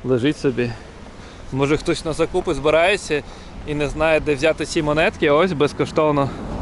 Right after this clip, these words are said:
Приїжджайте. Дивіться, яка погода шикарна. Ялинки, сніжок. О, дома на продаж. Кому потрібно, ось тут можна купити дом.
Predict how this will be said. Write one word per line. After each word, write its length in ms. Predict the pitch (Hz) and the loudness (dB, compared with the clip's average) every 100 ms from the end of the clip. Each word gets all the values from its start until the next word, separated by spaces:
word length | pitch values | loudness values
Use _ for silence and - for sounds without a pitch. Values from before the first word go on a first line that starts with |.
| - - - - - - - - | -6 -6 -6 -6 -8 -8 -8 -4
Приїжджайте. 640 | 147 151 143 143 139 127 120 - - - | 0 2 4 4 4 2 -4 -6 -12 -6
Дивіться, 260 | 143 160 147 | -4 -2 -2
яка 160 | 139 127 | -4 -4
погода 420 | 131 131 127 117 - - | -2 0 0 -4 -8 -12
шикарна. 520 | 123 131 131 123 127 - - - - - | -6 0 0 0 -2 -4 -12 -14 -12 -2
Ялинки, 600 | 127 131 143 160 - 127 | 2 4 4 2 -2 -6
сніжок. 540 | - 123 113 135 143 - - - - - - - - - - - - - - - - - - - - - | -6 -6 0 0 0 -4 -16 -16 -16 -16 -16 -16 -18 -18 -18 -18 -18 -18 -18 -18 -18 -18 -18 -18 -18 -4
О, 200 | 143 135 | 0 2
дома 440 | 131 127 131 151 147 - - - - - - | 4 2 4 2 -2 -10 -20 -20 -20 -20 -6
на 140 | 135 135 | -2 2
продаж. 480 | 139 139 127 123 - | 2 2 2 0 0
Кому 260 | 131 147 | 0 0
потрібно, 640 | 147 143 151 214 208 151 135 - - - - - | 0 2 2 2 2 0 0 -8 -18 -18 -10 0
ось 240 | 151 - | 2 2
тут 340 | - 147 131 135 | 2 2 2 -2
можна 340 | 139 131 139 | 0 0 -2
купити 440 | 139 - 147 135 | -2 0 0 2
дом. 300 | 123 139 120 | 2 2 0